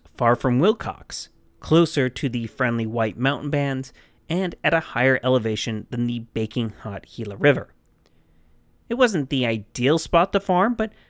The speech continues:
there was some good acreage about fifteen miles away along the east fork of the White River. Crawford was ready and eager to help them set up their own settlement, though Crook still had some doubts.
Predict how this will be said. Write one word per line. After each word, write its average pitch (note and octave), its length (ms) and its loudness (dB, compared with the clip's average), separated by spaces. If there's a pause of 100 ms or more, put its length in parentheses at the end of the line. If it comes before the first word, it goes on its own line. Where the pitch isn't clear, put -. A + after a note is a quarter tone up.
(140)
there G#3+ 100 2
was C4+ 120 -2
some A#3+ 220 -2
good D3+ 400 4
acreage B2+ 560 0
about - 280 -4
fifteen D#3+ 360 -2
miles C3 280 2
away G#2+ 400 -2
along A#2 300 -2
the A#2 180 -8
east C#3+ 280 -8
fork A2 420 -4
of A2 280 -6
the B2 120 -2
White A3+ 280 0
River. G#2+ 360 -6 (1500)
Crawford D#3+ 440 0
was A#2 260 -2
ready A#2+ 380 0
and A#2 120 -4
eager B2+ 260 -2
to A2 80 -6
help C3+ 260 -2
them A2 160 -4
set - 180 0
up - 100 -4
their A#2 120 -4
own G#2+ 100 -6
settlement, A#2 440 0 (480)
though D#3+ 160 0
Crook A3+ 420 -2
still D3 320 -2
had A#2+ 260 -2
some G#2 200 -8
doubts. B2 500 0